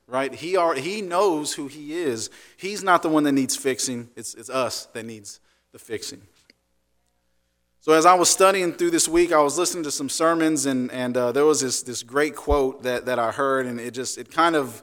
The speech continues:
opened my eyes to, uh, kind of like the overall theme of the Exodus. And, uh, it was, it was a, a sermon I heard about the ten plagues, but it's just as applicable to us today. And it basically said this: "God's dealing with the Hebrews in delivering them out of the hand of Egypt and into the promised land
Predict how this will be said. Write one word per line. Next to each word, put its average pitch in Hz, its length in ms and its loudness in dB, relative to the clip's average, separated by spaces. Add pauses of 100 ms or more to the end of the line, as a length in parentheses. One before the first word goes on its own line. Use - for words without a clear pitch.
opened 151 300 0
my 131 360 4
eyes 123 180 -2
to, 120 360 -8 (360)
uh, 117 320 0 (140)
kind 160 180 0
of 160 80 2
like 143 220 4
the 139 100 0
overall 139 400 2
theme 139 320 -2
of 120 100 -4
the 113 80 -2
Exodus. 120 640 -4 (360)
And, 123 260 -8
uh, 123 120 0
it 131 100 2
was, 139 260 -2
it 156 80 -6
was 131 140 -4
a, 117 60 -6 (120)
a 120 100 -6
sermon 180 360 -2
I 139 80 2
heard 143 180 0
about 127 240 0
the 120 60 -8
ten 131 260 -4
plagues, 139 480 0
but 113 380 -6
it's 117 240 -12
just 135 260 -2
as 123 100 -6
applicable 123 540 -4
to 123 240 -8
us 117 100 -2
today. 131 460 0
And 120 80 -6
it 117 180 -10 (440)
basically 185 360 4
said 135 320 0
this: 113 320 -2 (840)
"God's 170 380 4
dealing 190 340 2
with 175 140 -4
the 143 80 0
Hebrews 190 640 -4
in 139 180 -2
delivering 170 540 0
them 170 240 -2
out 151 240 4
of 156 100 0
the 147 80 0
hand 147 300 0
of 113 180 -2
Egypt 131 640 -4
and 127 160 -2
into 156 260 2
the 117 120 0
promised 170 580 2
land 113 460 -6